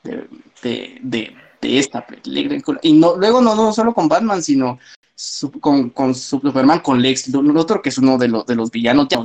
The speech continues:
digo de D C, sino de la historia de los cómics, uno de los más importantes. Y hace lo, lo, lo que hizo, probablemente sea el peor, el peor vi-, villano que hay en una, en una película de cómics.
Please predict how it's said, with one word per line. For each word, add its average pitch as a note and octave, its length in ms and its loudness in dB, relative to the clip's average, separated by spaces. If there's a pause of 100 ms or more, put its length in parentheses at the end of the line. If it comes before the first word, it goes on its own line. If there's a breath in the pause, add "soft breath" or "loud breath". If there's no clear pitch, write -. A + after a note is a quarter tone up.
(120)
digo B2 260 -2
de A2+ 80 -6
D A#2+ 160 -4
C, E3+ 160 -4
sino A#2 260 -4
de A2 60 -4
la A2+ 40 -8
historia B2 340 -2
de B2 100 0
los A#2 200 -12 (100)
cómics, D#3 340 2
uno B2+ 180 2
de A#2 100 2
los A2+ 120 -4
más A#2 220 -2
importantes. B2+ 640 -2 (1700)
Y C3 160 2
hace B2 200 0
lo, C3+ 280 4 (120)
lo, C3 160 -2
lo B2 280 -4
que B2 100 -4
hizo, C3 240 0
probablemente D3+ 640 2
sea F3+ 320 0
el C3+ 180 -4
peor, B2+ 440 -4 (220)
el B2+ 200 -8
peor B2+ 340 -6
vi-, C3+ 120 -4
villano C3 600 -2
que B2+ 120 -6
hay B2+ 160 0
en C3 100 -4
una, B2 180 -8
en B2 120 -10
una A#2+ 180 -6
película A#2 720 -8
de - 140 -18
cómics. - 640 -6